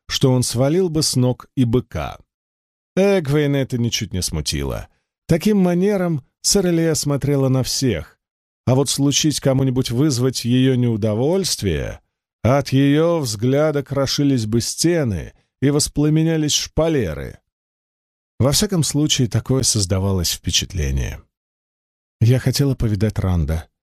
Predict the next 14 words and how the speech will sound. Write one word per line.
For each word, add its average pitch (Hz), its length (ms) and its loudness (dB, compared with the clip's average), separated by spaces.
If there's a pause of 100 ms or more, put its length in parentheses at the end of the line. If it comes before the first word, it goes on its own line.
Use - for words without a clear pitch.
(160)
отвечала 95 600 2
Эгвейн, 76 440 -2 (500)
«а 151 80 4
заодно 180 360 2
и 180 60 0
прогуляться. 127 760 -4 (380)
Мне 151 180 4
кажется, 147 440 0
это 139 140 -2
упражнение 135 600 0
не 127 120 2
хуже 139 280 -4
всякого 107 460 -4
другого». 76 600 -4